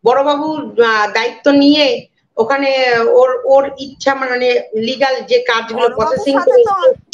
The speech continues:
Speaker 2: বড়বাবুর সাথে তো গেছে, এবার বড়বাবুর সাথে তো অনেকেই বড় বড় মানুষ গেছে, তাদেরটাই শুনে হয়তো, জানি না, যাই হোক,
Speaker 1: আরে
Speaker 2: যেটা
Speaker 1: আইন,
Speaker 2: শুনছি
Speaker 1: আইনের
Speaker 2: ভিডিওতে
Speaker 1: পথে
Speaker 2: সেটাই
Speaker 1: চলবে,
Speaker 2: বলছি।
Speaker 1: বড়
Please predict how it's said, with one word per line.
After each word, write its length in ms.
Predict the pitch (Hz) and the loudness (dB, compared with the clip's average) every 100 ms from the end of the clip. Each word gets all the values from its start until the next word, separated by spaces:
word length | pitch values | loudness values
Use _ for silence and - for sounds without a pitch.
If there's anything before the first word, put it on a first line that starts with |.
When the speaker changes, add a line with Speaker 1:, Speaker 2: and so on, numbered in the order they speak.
| - | -20
Speaker 2:
বড়বাবুর 760 | 233 240 262 294 320 302 381 392 415 | -14 -10 -10 -12 -14 -14 -18 -20 -20
সাথে 240 | 320 415 381 | -20 -18 -18
তো 80 | 381 | -16
গেছে, 360 | 285 277 - 330 | -12 -8 -6 -6
এবার 240 | 320 311 311 | -8 -10 -10
বড়বাবুর 540 | 339 262 277 294 349 | -6 -6 -8 -14 -14
সাথে 200 | 349 311 | -18 -16
তো 100 | 339 | -12
অনেকেই 360 | 294 277 339 320 | -12 -14 -20 -14
বড় 200 | 269 262 | -14 -10
বড় 160 | 285 294 | -12 -10
মানুষ 300 | 240 247 302 | -12 -14 -18
গেছে, 280 | 233 214 - 214 | -16 -16 -18 -20
তাদেরটাই 680 | 226 240 262 - 302 302 302 _ | -20 -20 _ -20 -20 -20 -20 _
শুনে 200 | 285 277 | -18 -14
হয়তো, 320 | 302 277 277 269 | -10 -10 -10 -12
জানি 260 | 254 254 254 | -8 -8 -6
না, 120 | 247 - | -6 -2
যাই 120 | - - | -2 -4
হোক, 120 | - | -2
Speaker 1:
আরে 100 | 311 | -2
Speaker 2:
যেটা 160 | 349 | 0
Speaker 1:
আইন, 180 | 330 320 | -2 -2
Speaker 2:
শুনছি 240 | 392 392 359 | -2 -2 -2
Speaker 1:
আইনের 160 | 370 | 0
Speaker 2:
ভিডিওতে 200 | 381 - | 0 0
Speaker 1:
পথে 180 | 381 359 | -6 -8
Speaker 2:
সেটাই 120 | 370 | -6
Speaker 1:
চলবে, 220 | 381 359 349 | -6 -4 -6
Speaker 2:
বলছি। 140 | 294 | 0
Speaker 1:
বড় 140 | 302 | 0